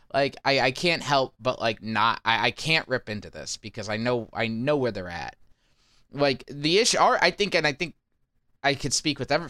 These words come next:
be, speak for everyone when I say this. Our issue is when pe-, these, these studios get all of this fucking money and still there's, like, nothing. Like, like, uh, twenty thirty-six Origin Unknown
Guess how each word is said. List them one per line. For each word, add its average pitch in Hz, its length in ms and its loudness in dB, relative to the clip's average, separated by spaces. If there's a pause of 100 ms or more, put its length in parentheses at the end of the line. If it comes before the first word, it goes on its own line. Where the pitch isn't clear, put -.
(120)
be, 156 120 -2
speak - 260 -4
for 120 100 -2
everyone 131 380 0
when 107 100 -2
I 104 60 -2
say 160 200 0
this. 120 240 -4
Our 277 200 4
issue 220 240 2
is 151 160 -2
when 156 340 0 (500)
pe-, 330 160 0
these, 240 360 0
these 202 360 -2 (1040)
studios 262 520 0
get 160 160 2
all 202 280 4
of 294 60 2
this - 160 0
fucking 175 380 -2
money 165 400 2
and 151 180 -2
still 233 460 2
there's, 113 240 -2
like, 113 220 -2
nothing. 147 680 0
Like, 147 400 2 (360)
like, - 220 0 (560)
uh, 95 120 -8 (280)
twenty 311 400 0
thirty-six 247 560 0
Origin 175 340 2
Unknown 160 760 0